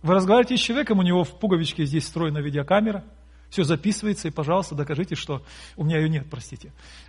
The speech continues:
А, вас там здесь снимают, поэтому люди, видимо, и улыбаются все.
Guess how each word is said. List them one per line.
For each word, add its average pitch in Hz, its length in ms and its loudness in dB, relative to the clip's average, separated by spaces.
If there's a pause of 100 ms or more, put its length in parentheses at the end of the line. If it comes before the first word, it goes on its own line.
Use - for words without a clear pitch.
А, 135 500 -4 (560)
вас 180 240 2
там 254 100 -4
здесь 226 160 0
снимают, 233 380 2
поэтому 190 300 4
люди, 254 220 4
видимо, 196 300 2
и 202 140 2
улыбаются 175 600 2
все. - 240 -18